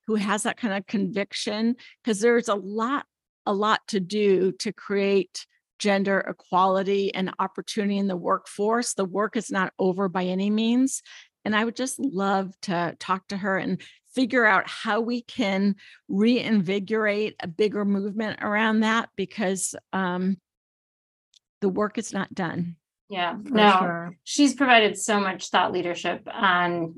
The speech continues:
Speaker 2: gender equality. And I think the concept of having, you know, whether it's a Lean In circle or just a, a, a networking circle, but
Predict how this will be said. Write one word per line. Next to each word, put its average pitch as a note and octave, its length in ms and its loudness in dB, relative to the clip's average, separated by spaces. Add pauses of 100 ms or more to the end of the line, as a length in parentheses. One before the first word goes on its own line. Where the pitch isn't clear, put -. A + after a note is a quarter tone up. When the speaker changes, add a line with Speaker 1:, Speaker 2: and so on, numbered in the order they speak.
(140)
Speaker 2:
gender F#3 280 4
equality. F3+ 600 6
And F3+ 120 0
I F#3 80 -2
think G3+ 180 -2
the F#3 120 -4
concept G3 440 0
of F#3 100 -2
having, F#3+ 480 2 (280)
you A3 80 2
know, G3+ 80 6
whether G#3+ 220 6
it's G#3+ 200 2
a G3 60 6
Lean G#3 240 8
In G3+ 140 6
circle G3+ 320 2
or F#3 220 2
just G3 180 -6
a, F3+ 240 -4
a, F#3 220 2
a F#3 260 0
networking G#3 840 4
circle, F3+ 520 0
but F#3+ 220 0